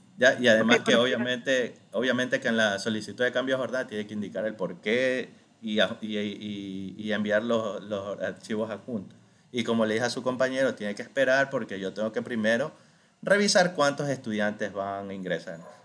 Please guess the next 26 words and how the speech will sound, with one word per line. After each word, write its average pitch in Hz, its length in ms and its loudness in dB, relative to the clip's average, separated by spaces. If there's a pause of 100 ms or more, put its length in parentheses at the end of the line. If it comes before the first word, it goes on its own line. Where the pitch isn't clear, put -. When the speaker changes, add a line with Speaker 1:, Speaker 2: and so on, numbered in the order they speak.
Speaker 1:
Y 127 80 -2
para 135 220 8
hacer 175 200 6
eso 190 240 6
vamos 139 260 4
a 143 40 4
hacer 123 220 0
una 131 200 2
prueba 131 260 4
con 131 120 2
el 127 80 -2
ingeniero 135 400 -4
Baco 165 260 -2
llenando 113 460 2
ya 110 180 2
las, 120 220 -2 (100)
las, 107 760 -2 (280)
vamos 180 200 4
a - 20 10
hacer, 156 200 4
mejor 139 280 4
dicho, 135 240 0
un 139 100 2
Excel 135 340 4
en 135 160 2
línea 131 320 -2